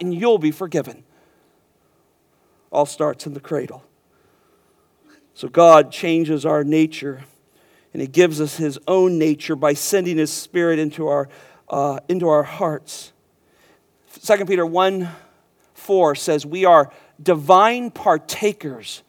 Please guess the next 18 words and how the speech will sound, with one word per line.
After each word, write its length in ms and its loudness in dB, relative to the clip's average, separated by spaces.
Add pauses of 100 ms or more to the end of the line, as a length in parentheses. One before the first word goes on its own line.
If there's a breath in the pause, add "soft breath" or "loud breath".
(140)
of 140 -6
the 100 -8
Godhead." 580 -6 (1600)
Th-, 160 -2
that's 280 -2
what 120 -8
he 60 -10
does. 500 -10 (720)
He 80 -8
gives 300 6
us 160 2
his 120 0
spirit 500 4
to 80 -8
reside 640 6 (360 soft breath)
continually 960 0 (260 soft breath)
in 160 6
us. 560 -8